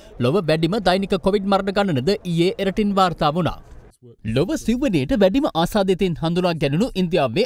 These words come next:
ආසාදිතයින් ගණන තුන් ලක්ෂ හතළිස් හතර දහස ඉක්මවා ඇති අතර වාර්තා වන සමස්ත මරණ ගණන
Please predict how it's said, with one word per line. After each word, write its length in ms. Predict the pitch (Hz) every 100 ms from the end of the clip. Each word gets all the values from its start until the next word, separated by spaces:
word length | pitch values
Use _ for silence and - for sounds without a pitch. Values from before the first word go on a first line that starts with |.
| -
ආසාදිතයින් 600 | 185 - 202 175 208 175
ගණන 380 | 151 160 104 160
තුන් 220 | - 175
ලක්ෂ 320 | 160 147 - 208
හතළිස් 380 | 190 202 196
හතර 260 | - 190 208
දහස 280 | 196 185 - -
ඉක්මවා 400 | 170 220 220 214
ඇති 220 | 208 -
අතර 240 | 139 101 127 156 - - -
වාර්තා 380 | 151 175 175
වන 160 | 143 214
සමස්ත 420 | - 208 220 -
මරණ 340 | 214 226 220 196
ගණන 260 | 113 127